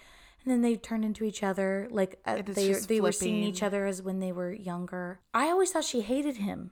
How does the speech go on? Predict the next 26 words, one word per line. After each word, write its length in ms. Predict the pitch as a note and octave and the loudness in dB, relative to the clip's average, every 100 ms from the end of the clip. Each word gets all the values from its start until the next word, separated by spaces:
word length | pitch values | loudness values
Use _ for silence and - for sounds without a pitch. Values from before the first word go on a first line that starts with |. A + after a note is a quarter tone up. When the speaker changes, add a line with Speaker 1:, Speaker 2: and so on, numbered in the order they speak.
| _ | _
Speaker 1:
based 300 | - A#3 G#3 | 4 4 4
Speaker 2:
Yeah. 80 | A#3+ | 2
Speaker 1:
on, 140 | A#3 A3 | 2 2
like, 240 | G3+ - _ _ F#3+ | -2 -6 _ _ -6
her 140 | G#3+ | -4
behavior 460 | G3+ F3 G3 G3+ G#3+ | -2 0 0 0 0
in 120 | G3 | -2
the 60 | |
previous 580 | F#3 A3 G3 G3 - - - _ _ _ | -2 -4 0 -2 -2 -12 -16 _ _ _
Speaker 2:
Yeah. 240 | G3 F#3+ F#3 | -12 -12 -2
Speaker 1:
uh, 100 | A3 - | -2 2
uh, 280 | G3 F#3 F3+ | 4 4 2
seasons 440 | F3 A3+ G3+ G#3 F#3 | -2 -4 -2 -2 -2
of 100 | F3+ | -2
Bridgerton. 580 | G3+ B3 - - - - - | -2 -2 -6 -10 -12 -16 -8
She 100 | G#3+ | -4
Speaker 2:
And 80 | G#3+ | -2
that's 180 | F3+ | -2
a 40 | B3+ | -4
Speaker 1:
doesn't. 120 | G#3+ | -4
Speaker 2:
true 120 | G#3+ | -6
story. 440 | - F#3+ G3 F#3 _ _ _ _ _ _ | -6 -10 -10 -14 _ _ _ _ _ _
Speaker 1:
No, 180 | C4 C4 | 4 4
it's 180 | B3 - | 4 4
not. 400 | G#3+ G3+ F#3 F#3+ | 2 2 0 -2
Speaker 2:
Yes. 760 | F#3+ A#3+ A4 F#4+ A3 - - | 8 10 10 8 4 -4 -8